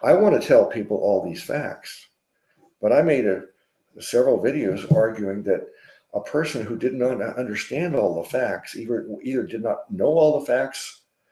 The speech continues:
or did not understand all the facts perfectly, but, and yet they,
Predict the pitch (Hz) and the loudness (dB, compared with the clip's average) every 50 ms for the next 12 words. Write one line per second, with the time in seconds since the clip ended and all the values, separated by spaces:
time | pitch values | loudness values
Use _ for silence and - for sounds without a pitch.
0 | _ _ _ _ _ - 101 98 110 131 127 127 120 120 123 - - 120 110 113 | _ _ _ _ _ -6 -4 -4 -2 0 2 4 6 6 6 4 4 0 -2 -2
1 | 117 - - 120 143 160 151 123 104 90 87 - 104 92 90 - - - - 151 | -4 -4 -4 -2 0 2 2 2 2 2 0 -2 -4 -4 -4 -6 -10 -6 -4 -2
2 | 165 165 - - - - - - - _ _ _ _ _ _ _ _ _ _ _ | -2 -2 -4 -8 -14 -14 -14 -16 -16 _ _ _ _ _ _ _ _ _ _ _
3 | _ _ _ _ _ _ _ _ _ _ _ _ _ _ _ _ _ - - 123 | _ _ _ _ _ _ _ _ _ _ _ _ _ _ _ _ _ -2 4 8
4 | 123 123 120 - - - - - - 113 113 123 135 139 135 - - 104 120 117 | 10 10 8 8 2 -4 -8 -6 -4 -4 -2 0 2 2 2 2 0 0 0 2
5 | 120 120 120 117 - - | 2 2 0 -2 -4 -10